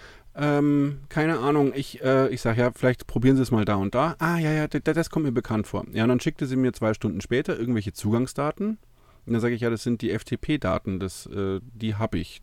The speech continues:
Die, ich bräuchte die, wo ich beim Hoster auf den Knopf drücken kann, um das Backup wieder einzuspielen. So wie man's von All Inkle und so wie man's von Raidboxes ko-, kennt.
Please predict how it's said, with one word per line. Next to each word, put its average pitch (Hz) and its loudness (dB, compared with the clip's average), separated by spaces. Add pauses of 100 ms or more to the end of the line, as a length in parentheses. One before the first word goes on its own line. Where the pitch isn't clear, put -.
Die, 98 -8
ich - -14
bräuchte 117 -2 (160)
die, 165 2 (400)
wo 107 0
ich 104 -6
beim 82 -4
Hoster 147 0
auf 104 -2
den 90 -8
Knopf - -2
drücken 165 -2
kann, 147 -4
um 117 -4
das 143 -4
Backup - -6
wieder 110 0
einzuspielen. 87 -4 (240)
So 117 0
wie 120 2
man's 104 0
von - -6
All 67 -6
Inkle 190 -2
und 127 -6
so 127 -4
wie 123 -4
man's 123 -2
von 123 -2
Raidboxes 87 -4
ko-, - -12 (100)
kennt. 82 -4